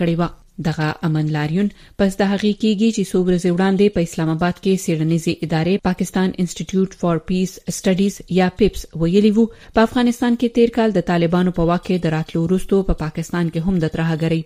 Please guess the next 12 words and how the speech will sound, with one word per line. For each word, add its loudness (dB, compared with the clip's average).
پیښې 0
یو 8
پنځوس 2
فیصده -2
زیاتې 2
شوې 0
دي. 0
او 2
دا 0
چې -2
د 0
ترهګرۍ 0